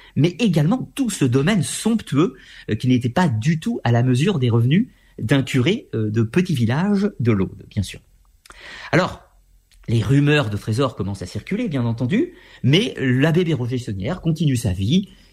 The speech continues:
il continue, euh, à recevoir fastueusement dans son domaine, mais avec une petite curiosité, c'est que lui-même habite toujours dans le presbytère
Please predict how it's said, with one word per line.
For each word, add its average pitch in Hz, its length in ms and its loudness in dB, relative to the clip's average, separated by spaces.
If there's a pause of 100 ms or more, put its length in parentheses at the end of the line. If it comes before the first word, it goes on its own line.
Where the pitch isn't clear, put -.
il 139 180 0
continue, 156 600 0
euh, 101 460 -2
à 104 120 -2
recevoir 135 560 0
fastueusement 147 800 0
dans 147 200 0
son 170 140 -2
domaine, 131 400 0 (120)
mais 156 80 2
avec 247 200 0
une 180 100 2
petite 185 280 -4
curiosité, 123 560 -4 (300)
c'est 214 180 0
que 226 240 0
lui-même 127 640 2 (220)
habite 151 320 2
toujours 190 260 -2
dans 147 120 2
le 113 100 2
presbytère 185 720 0